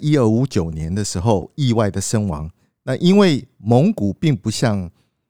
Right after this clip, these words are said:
呃，中原王朝，他们都是用嫡长子来继承皇位，呃，所以在这个蒙古的这个习惯之下，他非常还像，呃，原始的草原里，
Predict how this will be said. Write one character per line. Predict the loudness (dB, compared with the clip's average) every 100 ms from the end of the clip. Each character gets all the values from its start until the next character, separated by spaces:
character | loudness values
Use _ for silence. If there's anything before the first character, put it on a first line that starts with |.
| _
呃， | -6 -4 -4 -6 0
中 | 2 4
原 | 2
王 | 0 -2
朝， | -6 -8 -12 -14 _ _ _ -4
他 | 0
们 | 2 2
都 | 0
是 | 2 0
用 | 0
嫡 | 2 0 2
长 | 0 0
子 | -2
来 | -2 -2
继 | -2 -2
承 | -2 -6
皇 | -2 -2 2 4
位， | 2 0 _ _ _ _ _ _
呃， | -4 -2 -2
所 | 2 4
以 | 4 0 -4 _ _ _ _ -4
在 | 0 2 2 -4 _ _
这 | -8 0
个 | 0
蒙 | 4 4 4 2
古 | -2
的 | -6 -6
这 | -6
个 | -4 -4 -4
习 | -4 0
惯 | 0 0
之 | -2
下， | -2 -2
他 | -4 -8
非 | -8 -4 -2
常 | -2
还 | 0 0
像， | 0 -2 -6 _ _ _ _
呃， | -2
原 | 2 4
始 | 2 0
的 | -2
草 | -2 -4 -2
原 | 0 0
里， | -2